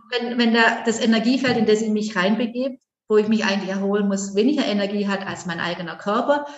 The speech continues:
dann, dann, dann dadurch, dass alles im Austausch miteinander ist, ähm, zieht der Raum Energie aus meinem Körper und das Äußere ist immer größer als ich selber.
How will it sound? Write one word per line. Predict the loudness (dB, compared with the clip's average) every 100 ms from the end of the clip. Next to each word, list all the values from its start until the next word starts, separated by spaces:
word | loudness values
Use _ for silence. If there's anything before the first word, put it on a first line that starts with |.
| -8
dann, | -4 -4 -2
dann, | -4 -4 -10 0
dann | 2 2 0
dadurch, | 0 0
dass | -2 0
alles | 4 4 4
im | -2 2
Austausch | 2 2 -2 0
miteinander | -2 0 0 0 -2
ist, | -2 -6 -12 _ _ _ _ -4
ähm, | 2 2 0 -6 -14 -20 _ _ _ -20 _ _ _ _ _ -20 _ _ -4
zieht | 2 4
der | 4 4
Raum | 4 4
Energie | 2 0 2
aus | 0 0
meinem | -4 -2
Körper | 2 2 2
und | 2
das | 0
Äußere | 0 2 2
ist | 0
immer | 2 2 2
größer | -4 -6 -6 -10
als | -10 -10 -14 -18 _ _ -10
ich | -2
selber. | 2 6 4 2 -2